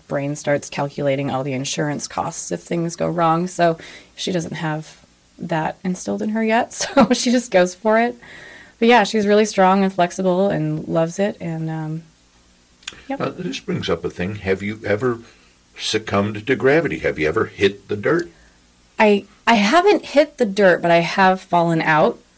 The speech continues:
Speaker 1: of a stunt.
Speaker 2: So what, what stopped you from, like, going to the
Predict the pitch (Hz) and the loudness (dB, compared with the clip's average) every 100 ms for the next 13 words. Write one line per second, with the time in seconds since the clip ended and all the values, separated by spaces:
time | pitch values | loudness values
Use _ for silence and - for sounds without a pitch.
0 | _ - 214 208 - 208 226 233 - _ | _ 0 0 0 2 2 2 -2 -14 _
1 | - - - 113 113 151 135 135 127 127 | -20 -4 4 4 6 4 4 2 4 2
2 | 117 110 135 - 170 190 202 156 107 - | 2 2 4 4 2 2 0 -4 -4 2
3 | 117 101 98 92 - 101 90 110 107 95 | 4 4 2 -2 -4 -2 0 0 0 0
4 | 101 87 | -2 -4